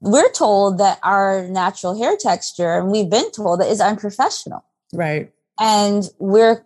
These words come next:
Speaker 1: we're pressured and conditioned through media and, uh, beauty standards. You know, they're evolving, but historically, up to this point,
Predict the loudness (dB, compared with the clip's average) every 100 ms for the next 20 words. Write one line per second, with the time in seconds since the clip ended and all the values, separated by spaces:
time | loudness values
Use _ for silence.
0 | _ 0 4 4 2 -2 -2 -2 -2 -2
1 | -2 -6 -6 -2 0 0 -2 _ _ _
2 | _ _ _ _ -14 -4 -2 -2 -4 -6
3 | 0 2 4 4 4 6 6 4 0 -6
4 | _ _ 2 4 2 0 0 2 4 2
5 | 0 0 0 0 -2 -6 -14 _ _ 0
6 | 2 4 4 2 4 4 4 2 0 -2
7 | -4 2 2 0 _ _ _ -14 -10 -6
8 | 0 0 0 -2 -2 0 -2 -4 -6 -6
9 | -6 -2 0 2 0